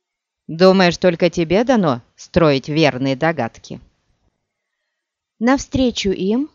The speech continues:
шли двое военных, генерал и адмирал, с приклеенными к лицу фальшивыми улыбочками.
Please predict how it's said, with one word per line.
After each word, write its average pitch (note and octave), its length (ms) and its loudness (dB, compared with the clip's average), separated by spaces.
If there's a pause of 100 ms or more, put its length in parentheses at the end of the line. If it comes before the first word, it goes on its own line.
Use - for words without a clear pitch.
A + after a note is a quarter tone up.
шли - 240 -4
двое A3+ 320 -2
военных, C#3+ 720 -6 (180)
генерал F3 640 -4 (340)
и F#3+ 100 -4
адмирал, F#3+ 580 -4 (400)
с - 120 -20
приклеенными C#3+ 720 -4
к - 100 -16
лицу A#3 460 -8 (220)
фальшивыми F#3 760 -6
улыбочками. C3+ 800 -12